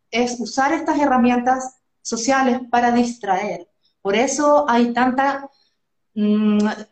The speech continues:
tanto circo en las redes sociales, para distraernos. Mucha gente la, ocupa las redes sociales más para divertirse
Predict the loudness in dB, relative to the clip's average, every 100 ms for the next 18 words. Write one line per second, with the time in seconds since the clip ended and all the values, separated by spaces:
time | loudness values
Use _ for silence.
0 | -8 -8 -4 -2 0 0 0 4 4 4
1 | 2 0 0 0 0 0 0 0 -2 -6
2 | -2 -2 -2 -6 -4 0 2 2 0 0
3 | 2 2 0 -4 -8 _ _ _ _ _
4 | -4 -2 0 0 2 2 2 0 2 2
5 | 2 2 0 0 -2 0 2 2 2 0
6 | 0 0 0 -2 -2 -2 -2 -2 -4